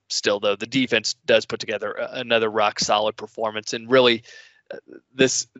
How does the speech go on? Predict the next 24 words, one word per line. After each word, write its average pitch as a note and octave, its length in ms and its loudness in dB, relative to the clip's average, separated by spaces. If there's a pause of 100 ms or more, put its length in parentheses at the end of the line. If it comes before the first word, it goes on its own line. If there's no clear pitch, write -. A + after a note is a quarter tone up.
(100)
th-, G#2 160 -12 (100)
this C3 200 0
kind D3+ 320 4
of A2+ 320 -4 (560)
circles A#2 560 -4
into, A2+ 600 -6 (400)
uh, - 60 -14 (320)
another A#2 600 0 (420)
talking A#2 400 0
point A2 300 -2
that, G#2+ 180 0
uh, B2 180 -10
I A#2 60 -10
saw A2+ 200 -2
a - 20 0
lot A#2+ 240 4
of A2+ 80 -6
K-State A2 440 -8
fans A2 220 -10
bringing A2 300 -12
up G#2+ 160 -6
on G#2+ 100 -8
Twitter G#2+ 460 -6
is, - 160 -8